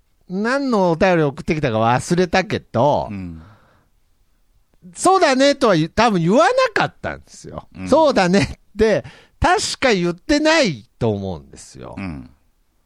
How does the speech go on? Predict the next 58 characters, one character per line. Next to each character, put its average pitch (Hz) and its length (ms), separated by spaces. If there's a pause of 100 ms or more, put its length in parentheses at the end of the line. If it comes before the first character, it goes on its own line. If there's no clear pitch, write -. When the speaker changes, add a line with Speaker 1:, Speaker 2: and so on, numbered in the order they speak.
Speaker 1:
そ 127 180
の 117 100
お 107 60
便 131 240
り 104 60
に 90 60
対 107 200
し - 40
て、 90 40
そ 165 120
の 170 80
時 156 240
は 107 400
あ 117 40
ん 120 100
ま 117 160
り、 104 360 (520)
そ 123 200
の、 107 200 (140)
単 131 220
純 139 140
に 196 80
番 139 280
組 117 200
と 113 120
し - 60
て 117 80
や 90 100
っ - 40
て 104 160
た 76 160
ん 62 160
で。 117 340
Speaker 2:
う - 20
ん。 85 240 (1700)
Speaker 1:
け 330 140
ど、 262 100
二 202 240
回 - 160 (200)
目 415 160
送 247 200
っ - 20
て 320 180
き 349 60
て 339 100
く 208 120
れ 165 100
た 190 180
っ - 160
て 143 80
思 131 200
っ - 60 (800)
た 78 140
ん 67 140
で - 60
す - 180
よ 85 80
ね。 262 280